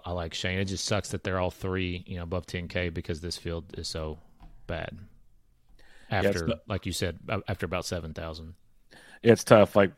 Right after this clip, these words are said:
Speaker 2: Burns and up are thir-, they're ranked thirteenth or better in my model. If you take Burns out, Lowry and up are eighth or better in my model. Like, they're
Speaker 1: Yeah.
Speaker 2: all fin-, Lowry's third, Scheffler's first. Um, these are all elite plays,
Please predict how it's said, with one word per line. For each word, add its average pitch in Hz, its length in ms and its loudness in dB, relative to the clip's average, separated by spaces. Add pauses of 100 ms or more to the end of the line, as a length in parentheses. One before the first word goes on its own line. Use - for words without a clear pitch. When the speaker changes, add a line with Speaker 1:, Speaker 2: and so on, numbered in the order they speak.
Speaker 2:
Burns 110 460 8
and 107 100 4
up 104 360 8
are 95 280 4
thir-, 104 300 0 (100)
they're 107 140 0
ranked 104 220 4
thirteenth 104 340 2
or 95 60 2
better 92 200 6
in 90 60 2
my 92 80 4
model. 90 420 2
If - 140 -12
you 92 260 -4
take 101 220 2
Burns 98 280 2
out, 95 160 4
Lowry 98 360 6
and 92 100 2
up 95 160 2
are - 140 -6 (240)
eighth 104 280 -4
or 98 120 -6
better 90 260 2
in 85 60 0
my 87 100 -2
model. 85 460 -4
Like, 90 200 -4
they're 95 140 0
Speaker 1:
Yeah. 95 60 6
Speaker 2:
all 98 180 8
fin-, 101 300 -6
Lowry's 104 320 6
third, 98 440 2
Scheffler's 98 480 2
first. 95 440 2 (520)
Um, 90 640 0
these 104 280 0
are 101 80 4
all 98 100 6
elite 98 400 0
plays, 98 480 -2